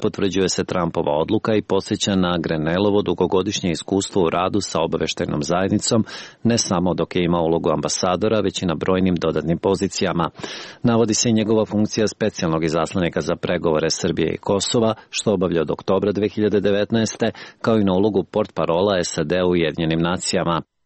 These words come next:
Grenell je, navodi se u saopštenju, posvećen nepolitičkom i nestranačkom pristupu kao šef obaveštajne zajednice,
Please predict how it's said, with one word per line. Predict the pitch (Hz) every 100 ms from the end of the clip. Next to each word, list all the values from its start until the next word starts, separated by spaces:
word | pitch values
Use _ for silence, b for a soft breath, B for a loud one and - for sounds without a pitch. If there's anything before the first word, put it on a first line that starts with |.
| _
Grenell | 120 110 101 98 104
je, | 104
navodi | 110 82 78
se | - 85
u |
saopštenju, | - 87 - - 101 113 104
posvećen | - 98 - 110 107 92
nepolitičkom | 85 101 117 95 87 107 - - 117 104
i | 92
nestranačkom | 87 98 - - 95 95 - - 78
pristupu | - 92 98 - 107 107
kao | 90 78
šef | - 110 101 -
obaveštajne | 110 95 85 82 - 82 85
zajednice, | - 92 98 110 -